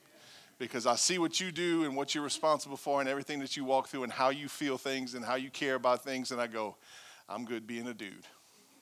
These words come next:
Can I get a witness? <laughs> But I did have a mother.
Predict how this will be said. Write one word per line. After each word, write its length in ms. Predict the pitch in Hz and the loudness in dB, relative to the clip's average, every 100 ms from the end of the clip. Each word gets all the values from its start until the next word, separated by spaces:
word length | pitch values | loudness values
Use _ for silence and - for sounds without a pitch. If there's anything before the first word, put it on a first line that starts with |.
| - - - - - _ _ _ _ _ _ _ - - | -20 -20 -20 -20 -20 _ _ _ _ _ _ _ -12 -6
Can 160 | 123 | -4
I 80 | 104 | -6
get 120 | 107 | -8
a 40 | 107 | -8
witness? 440 | 107 98 101 - 151 | -8 -8 -10 -8 -10
<laughs> 40 | - - - - - - - - | -10 -16 -16 -18 -20 -20 -20 6
But 140 | 170 | 10
I 80 | 185 | 12
did 200 | 214 196 | 12 10
have 220 | 202 196 | 12 12
a 80 | 175 | 10
mother. 380 | 143 117 98 | 6 4 0